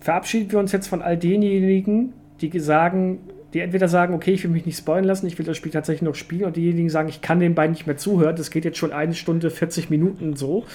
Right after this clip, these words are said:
Ah, ich hab keinen Bock mehr.“ Übrigens, danke, falls ihr bis hierhin noch durchgehalten <laughs> habt. <laughs> Ähm,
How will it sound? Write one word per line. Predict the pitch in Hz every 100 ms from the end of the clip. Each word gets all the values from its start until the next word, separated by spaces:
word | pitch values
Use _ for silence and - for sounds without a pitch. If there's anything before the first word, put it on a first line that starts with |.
| - - - - - - - - -
Ah, | 160 165 165 160 - -
ich | - - -
hab | 160
keinen | 147 147
Bock | 185 190
mehr.“ | 147 190 285 - - -
Übrigens, | 170 156 156 -
danke, | 160 185
falls | 175 156
ihr | 151
bis | 151
hierhin | 160 147
noch | 135
durchgehalten | - - - 131 -
<laughs> | 165
habt. | 208 208 - -
<laughs> | 170 170 190 185 190 190 175 170 - 175 - - 170 - - - - 202 - 202 214 214
Ähm, | 165 175 185 190 190 190